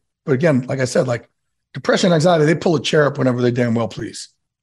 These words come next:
Right? There's no, there's no schedule.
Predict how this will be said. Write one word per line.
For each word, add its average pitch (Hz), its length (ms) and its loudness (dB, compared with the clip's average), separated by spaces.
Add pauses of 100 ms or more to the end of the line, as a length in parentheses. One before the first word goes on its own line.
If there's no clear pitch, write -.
(120)
Right? 123 100 -8
There's 147 100 0
no, 170 420 0
there's - 1000 -20
no 175 120 -2
schedule. 131 600 -2